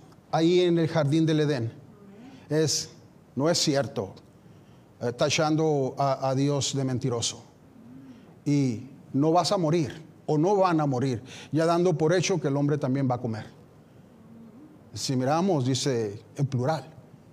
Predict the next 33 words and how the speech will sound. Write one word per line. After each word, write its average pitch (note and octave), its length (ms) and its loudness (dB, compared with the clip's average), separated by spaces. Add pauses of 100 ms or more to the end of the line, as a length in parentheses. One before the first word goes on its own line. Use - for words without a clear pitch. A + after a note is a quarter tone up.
(120)
"No D3+ 220 0
van B3 140 0
a B3+ 60 -4
morir". A3 480 -4 (640)
No C#3+ 140 2
le G3 80 6
dijo A3+ 320 4
a E3 100 4
ella G3 280 4
únicamente, E3+ 640 0
sino F#3 280 0 (300)
posiblemente A#3+ 640 2
Adán A#3+ 480 6
está B3+ 240 0
también B3+ 320 2
ahí C4 220 2
a C4 80 2
la G#3 120 0
par. A#3+ 440 2 (1700)
La C3+ 80 -2
Biblia B3+ 260 4
no D#4 120 2
nos B3 240 4
dice, C4 400 2 (1120)
no, G#3+ 240 4
no A3+ 140 4
toma C4 260 4
el B3 160 2
tiempo C#4 480 4
de A#3 100 6
darnos A#3+ 480 2
ese G#3+ 280 2
detalle, G#3 600 2